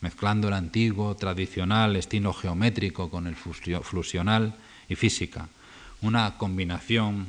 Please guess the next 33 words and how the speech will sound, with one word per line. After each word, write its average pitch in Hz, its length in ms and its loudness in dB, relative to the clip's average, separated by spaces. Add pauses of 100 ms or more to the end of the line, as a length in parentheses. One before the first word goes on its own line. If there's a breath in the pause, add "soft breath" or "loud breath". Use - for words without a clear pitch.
con 90 200 -4
la 85 220 -4
que 95 140 -2
de 92 160 2
hecho 110 240 0
estableció 90 680 0
el 90 80 0
método 107 320 2
científico 98 560 -2
de 87 60 0
la 82 180 -4 (100)
ciencia 98 320 -2
moderna 85 480 -2 (460 loud breath)
y 104 80 0
que - 80 -2
alcanzó 98 720 2
su 98 220 -4
cumbre 110 500 4 (300 loud breath)
con 101 100 0
la 95 120 0
publicación 92 600 -2
en 98 100 0
mil 110 140 2
seiscientos 104 440 0
ochenta 92 340 -2
y 82 40 0
siete 101 520 2 (340 loud breath)
de 92 80 0
uno 113 200 4
de 101 40 4
los 90 180 0
clásicos 110 680 0
universales, 98 800 0